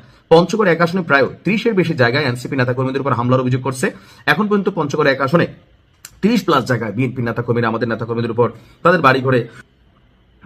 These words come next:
মানে এদের বক্তব্যের মধ্যেই শুধু এরা ভালো। সার্জিস, জনগণ জয় বাংলা করে দিছে, আমার বঙ্গবন্ধু লোল টোল ফালাইয়া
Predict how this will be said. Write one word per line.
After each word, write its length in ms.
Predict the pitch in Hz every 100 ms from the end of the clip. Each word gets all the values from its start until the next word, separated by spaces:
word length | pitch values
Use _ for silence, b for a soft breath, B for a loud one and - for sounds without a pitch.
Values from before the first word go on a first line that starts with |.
| -
মানে 160 | 123
এদের 240 | 127 131 156
বক্তব্যের 480 | 135 - 165 165 160
মধ্যেই 400 | 151 131 110 - - _ _ _ _
শুধু 180 | - 214
এরা 180 | 147 127
ভালো। 260 | - - - _ _ -
সার্জিস, 480 | 127 110 107 90 -
জনগণ 340 | 110 127 139 127
জয় 180 | 139
বাংলা 220 | 151 147 120
করে 180 | 110
দিছে, 300 | 104 95 104 123
আমার 260 | - 185 175
বঙ্গবন্ধু 420 | 131 107 113 113
লোল 180 | 123 175
টোল 180 | 165 135
ফালাইয়া 480 | 110 143 143 117